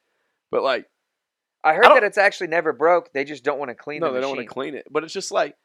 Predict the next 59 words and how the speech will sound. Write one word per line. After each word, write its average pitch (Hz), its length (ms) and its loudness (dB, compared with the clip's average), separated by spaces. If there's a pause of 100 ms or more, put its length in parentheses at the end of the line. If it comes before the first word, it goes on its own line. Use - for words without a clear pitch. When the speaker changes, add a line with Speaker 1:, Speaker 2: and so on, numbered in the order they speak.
(260)
Speaker 1:
every 214 160 -2
time 240 200 -4
I 220 60 4
pull 180 300 -2
into 165 280 -6
a 143 40 -8
McDonald's, 120 500 -10
it's 113 100 -20
like, 127 140 -20 (100)
"Hell 117 500 -4
yeah, 110 380 -6
I'm 110 100 -10
gonna 117 100 -10
get 117 180 -4
ice 117 220 -2
cream 107 180 -14
this 101 180 -12
time." 101 220 -12
Like, 110 200 -10
why 202 280 0
do 311 140 2
I 277 80 2
think 233 240 -8
something's 175 340 -10
gonna 143 160 -8
be 113 120 -12
different? - 420 -14 (320)
Speaker 2:
And 165 100 -6
you 180 80 -2
know 196 80 2
what 165 140 6
really 147 240 -2
sucks 175 440 -2
is, 135 200 -8
like, 123 300 -4 (380)
you 160 120 -12
know 156 80 -2
when 156 140 -4
you 143 60 -14
don't 139 200 -4
get 135 180 -6
ice 127 160 -6
cream 143 220 -14
much 143 260 -8
and 127 100 -12
then 127 120 -12
you 120 100 -12
order 127 300 -6
it 143 140 -4 (320)
and 120 100 -12
it's 117 160 -14
like, 113 280 -6 (680)
"I'm 160 180 -6
gonna 139 160 -6
not 113 380 -8
give 113 180 -12
a 90 80 -18 (500)
freaking 98 360 -14 (240)
shit." - 600 -10